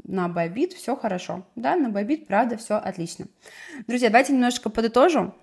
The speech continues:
да, потому что у нас, правда, очень насыщенный эфир. А, первое. Сделаю такое небольшое summary. Я считаю, что двадцать четвертый год — это сложный год, э, для рынка акций, но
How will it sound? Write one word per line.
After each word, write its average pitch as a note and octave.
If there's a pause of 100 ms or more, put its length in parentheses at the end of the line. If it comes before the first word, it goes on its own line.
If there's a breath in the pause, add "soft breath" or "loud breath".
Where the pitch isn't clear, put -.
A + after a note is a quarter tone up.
да, G3+
потому G#3
что G3+
у G3
нас, G3
правда, G3+
очень G#3+
насыщенный F#3+
эфир. F3+ (260)
А, F#3
первое. F3+ (320)
Сделаю A3
такое G3
небольшое F#3
summary. D#3+ (420 loud breath)
Я B3
считаю, A3+
что G3
двадцать G#3+
четвертый G3+
год — A#3
это G#3
сложный A#3+ (140)
год, G#3
э, F3+
для F#3
рынка G3+
акций, F3 (280 loud breath)
но A#3